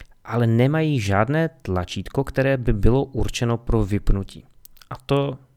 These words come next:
znamená, že ty sluchátka se musí vypínat jiným způsobem. A ten jiný způsob je tak, že vy vlastně vložíte AirPods Max do přikládaného smart case. V momentě, kdy zacvakne ten magnet, tak dojde k vypnutí sluchátek.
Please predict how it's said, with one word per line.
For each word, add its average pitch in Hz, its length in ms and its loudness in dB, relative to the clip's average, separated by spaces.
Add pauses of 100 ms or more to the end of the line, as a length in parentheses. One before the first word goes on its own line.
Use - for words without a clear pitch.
(180)
znamená, 101 600 -4
že 120 180 -4
ty 120 120 -6
sluchátka 127 420 -6
se 120 100 -4
musí 117 220 -2
vypínat 117 340 0
jiným 123 200 2
způsobem. 98 640 -4 (460)
A - 60 -20
ten 117 160 0
jiný 147 160 0
způsob - 400 -2
je 110 100 0
tak, 117 280 -4
že 113 120 -2
vy 113 120 2
vlastně 127 320 0
vložíte 127 800 -2
AirPods 127 400 2
Max 101 460 -4 (480)
do 113 240 2 (160)
přikládaného 120 800 2
smart 107 360 -4 (120)
case. 127 380 -12 (440)
V - 40 -12
momentě, 135 400 0
kdy 123 140 2
zacvakne 123 500 0
ten 90 200 -6
magnet, 92 580 -4
tak 101 140 -4
dojde 120 260 2
k 98 60 -4
vypnutí 131 440 -2
sluchátek. - 680 -8